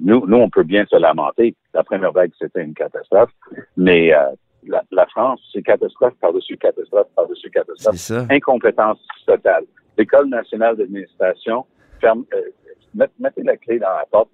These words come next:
Speaker 1: puis s'il n'y avait pas des narcs en train de gérer le gouvernement français, juste des gens avec de l'expérience et du gros bon sens, il aurait des chances.
Speaker 2: Euh, parlons,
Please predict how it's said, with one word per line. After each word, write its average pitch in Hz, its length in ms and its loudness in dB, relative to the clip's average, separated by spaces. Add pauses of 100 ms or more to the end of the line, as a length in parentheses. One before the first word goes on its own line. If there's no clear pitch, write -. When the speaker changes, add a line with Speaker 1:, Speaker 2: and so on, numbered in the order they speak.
Speaker 1:
puis 87 220 -16 (380)
s'il 107 100 -4
n'y 107 60 0
avait 101 120 -2
pas 131 180 2
des 123 160 0
narcs 104 240 -2 (260)
en 98 140 0
train 107 180 -8
de 92 120 -6
gérer 98 220 -4
le 95 60 -12
gouvernement 95 500 -2
français, 104 400 -4 (260)
juste 98 240 0
des 95 160 -2
gens 104 160 2
avec 95 220 -2
de 95 60 0
l'expérience 95 640 0
et - 60 -20
du - 80 -20
gros 90 180 -4
bon 87 200 -6
sens, 104 240 -4 (320)
il 92 140 0
aurait 87 200 4
des 78 140 -6
chances. - 380 -4 (1080)
Speaker 2:
Euh, 147 100 -2
parlons, 170 520 0